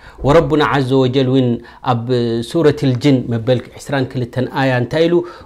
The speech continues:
"قل إني لن يجيرني من الله أحد". ብጀካ ረቢ ስብሓንሁ ወተዓላ ተዘይኮይኑ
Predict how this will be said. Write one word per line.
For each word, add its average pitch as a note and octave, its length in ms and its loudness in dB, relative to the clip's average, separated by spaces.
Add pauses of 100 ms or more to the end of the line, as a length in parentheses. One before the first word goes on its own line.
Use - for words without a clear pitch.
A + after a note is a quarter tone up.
(140)
"قل A#3 340 4 (480)
إني E3+ 720 4 (200)
لن E3+ 200 4
يجيرني D#3 800 0
من B2 200 0
الله A#2 580 -4
أحد". - 280 -8 (640)
ብጀካ A3 420 0 (320)
ረቢ C3 240 -2
ስብሓንሁ C#3 520 -4
ወተዓላ C3+ 440 -2 (100)
ተዘይኮይኑ D#3+ 540 -2